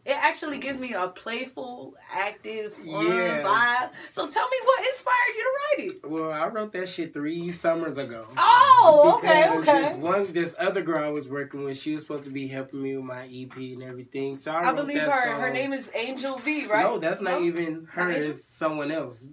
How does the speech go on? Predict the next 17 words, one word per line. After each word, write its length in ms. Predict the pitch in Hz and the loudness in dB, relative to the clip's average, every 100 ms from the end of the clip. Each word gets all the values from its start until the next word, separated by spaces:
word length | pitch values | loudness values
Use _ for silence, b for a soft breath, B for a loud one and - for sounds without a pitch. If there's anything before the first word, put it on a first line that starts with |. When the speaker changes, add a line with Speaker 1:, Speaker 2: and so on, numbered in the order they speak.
| - | -6
Speaker 2:
Angel 340 | 160 180 175 151 | -2 0 0 0
V 100 | 190 | -2
Speaker 1:
Oh. 180 | 208 190 | -2 -2
Speaker 2:
is 280 | 160 143 | -4 -4
one 240 | 131 151 147 | -6 -6 -6
of, 140 | 139 | -6
like, 380 | 143 139 127 120 _ 151 | -4 -4 -6 -12 _ -10
this 160 | 131 | -8
new 320 | 135 156 196 | -6 -4 -4
artist 420 | 147 135 127 123 - | -6 -8 -8 -14 -12
that 160 | 131 | -12
I 80 | 127 | -12
met 300 | 127 131 131 | -14 -16 -16
and 100 | 131 | -14
everything. 480 | 131 131 127 131 196 | -12 -12 -10 -8 -6
Speaker 1:
Okay, 180 | 196 113 | -8 -10
okay. 260 | - 101 | -12 -12